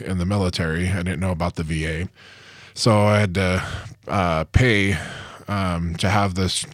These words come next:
shoulder surgery done, and the price was over ninety thousand dollars. And that was back in two thousand. That to me was just absolutely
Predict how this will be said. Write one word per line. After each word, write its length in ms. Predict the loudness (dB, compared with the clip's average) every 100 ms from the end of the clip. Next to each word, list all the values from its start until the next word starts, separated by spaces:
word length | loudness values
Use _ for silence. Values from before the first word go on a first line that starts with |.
| -4
shoulder 340 | 2 2 2
surgery 340 | 0 -2 -2 -2
done, 500 | -2 -2 -2 -4 -4
and 520 | -4 -2 -2 -4 -6
the 140 | -6 -6
price 520 | -4 0 0 0 -2
was 160 | -2
over 200 | -2 -2
ninety 280 | -2 -2 -4
thousand 380 | -4 -4 -4 -6
dollars. 560 | -6 -6 -6 -6 -8 -14 -20 -20 -20 -20 -20 -20 -20 _ 0
And 140 | 4
that 160 | 4 4
was 120 | 2
back 280 | 0 0 0
in 140 | -4
two 180 | -4 -4
thousand. 640 | -2 -2 -4 -4 -4 -4
That 260 | 0 -2 0
to 140 | -2
me 420 | -2 -2 -2 -2 -4 -8 -6
was 840 | -2 0 0 -2 -2 -4 -6 -6 -6 -8 -8
just 320 | -4 -4 -2
absolutely 720 | -4 -2 -4 -4 -4 -4 -6